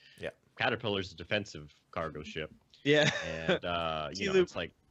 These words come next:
Speaker 3: T-Loop says, uh, <laughs> uh,
Speaker 2: Fat.
Speaker 3: uh, it's a fat <laughs> X-wing. And I,
Speaker 2: It,
Speaker 3: I
Speaker 2: it, it,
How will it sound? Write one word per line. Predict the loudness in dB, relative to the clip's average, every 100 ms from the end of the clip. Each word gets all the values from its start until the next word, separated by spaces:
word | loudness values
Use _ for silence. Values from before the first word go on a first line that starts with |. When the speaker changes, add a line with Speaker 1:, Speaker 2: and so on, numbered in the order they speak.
| -20
Speaker 3:
T-Loop | -4 0 0 0
says, | 0 2 2 4
uh, | 6 8 6 2 -2 -12 -16
<laughs> | -8 -6 -6 0
uh, | 4 6 4 0 -8
Speaker 2:
Fat. | -10 0 2 2 0 4
Speaker 3:
uh, | 4 4
it's | 2
a | 0
fat | 0 -2 2 2
<laughs> |
X-wing. | 4 2 0 -2 -4 -10 -8 0
And | 0 2
I, | 0 0 -2
Speaker 2:
It, | -2 2
Speaker 3:
I | 2
Speaker 2:
it, | 4 2
it, | 0